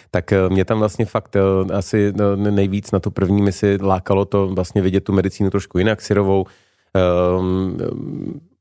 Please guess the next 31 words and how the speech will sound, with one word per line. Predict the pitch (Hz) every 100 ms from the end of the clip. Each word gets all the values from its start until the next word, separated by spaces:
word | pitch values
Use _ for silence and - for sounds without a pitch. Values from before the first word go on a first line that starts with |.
| -
takovou, | 98 - 98
jakou, | 92 101 98
jaká | 104 95 98
byla | 92 95
třeba | - 95
před | - 92
padesáti | 104 98 - 90 -
lety, | 107 104 104
kdy | 95
to | - 98
nebylo | 92 95 92
všechno | - 98 98
tak | 87 85
jako | 90 -
perfektně | 78 92 82 92 90
vymyšlený, | 87 107 98 95 95 92
nebylo | 87 87 87
to | 87 90 85
tak | 82 82 -
super | - 101
specializovaný, | 98 98 - 95 92 92 92 87
nebylo | 85 87
tam | 85 87
tolik | 85 87 85
těch | 80
přístrojů. | - 104 - 95 90 87 - _ _ _ _ 95
No | 98 -
a |
vlastně | 104 98 127
až | 117
teprve | - 107 107 113